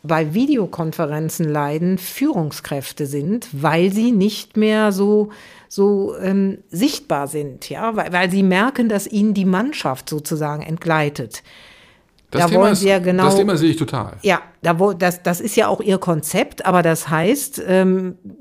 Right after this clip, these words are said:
Speaker 1: ich übersetze das so, so etwas oder, oder banali-, oder, oder breche es so etwas runter.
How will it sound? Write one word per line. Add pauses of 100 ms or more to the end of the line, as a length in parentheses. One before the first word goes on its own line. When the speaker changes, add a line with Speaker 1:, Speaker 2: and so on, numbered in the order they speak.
Speaker 1:
ich
übersetze
das
so,
so
etwas
oder,
oder
banali-,
oder,
oder (300)
breche
es
so
etwas
runter.